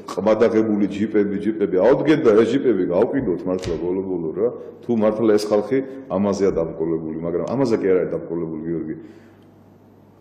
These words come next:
დღეს ჩვენ არ ვართ საზოგადოებაში. მარილი არა ვართ სოფლისა, გესმის?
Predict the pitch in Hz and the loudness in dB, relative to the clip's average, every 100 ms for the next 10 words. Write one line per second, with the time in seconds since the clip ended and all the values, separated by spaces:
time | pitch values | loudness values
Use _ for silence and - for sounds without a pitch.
0 | - - 80 110 113 - - 107 98 85 | -20 -10 2 2 2 -2 0 2 2 0
1 | - 95 95 92 107 - 90 90 85 85 | -4 -2 0 0 0 -2 -2 -2 -2 -2
2 | 85 80 73 - - - - 87 101 117 | -2 -2 -4 -10 -16 -16 -12 -6 -2 2
3 | 117 95 90 98 82 76 76 - 85 - | 2 2 0 0 0 -2 -4 -4 -6 -6
4 | 76 80 73 80 - 90 - | -10 -8 -6 -6 -8 -8 -8